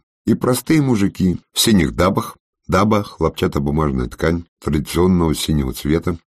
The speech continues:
из которой небогатые китайцы шили себе одежду. Здесь роба – костюм бедняка.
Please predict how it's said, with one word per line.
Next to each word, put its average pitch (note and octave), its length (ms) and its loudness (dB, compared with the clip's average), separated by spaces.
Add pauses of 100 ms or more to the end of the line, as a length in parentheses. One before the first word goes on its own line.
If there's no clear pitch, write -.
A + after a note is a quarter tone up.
(100)
из - 120 -2
которой G2+ 420 2
небогатые D#2+ 580 0
китайцы E2 480 -4
шили D2+ 300 -2
себе C2+ 260 -4
одежду. B1 460 -8 (380)
Здесь D2+ 480 -2 (120)
роба – F#2 360 0
костюм F2+ 460 -2
бедняка. B1 480 -6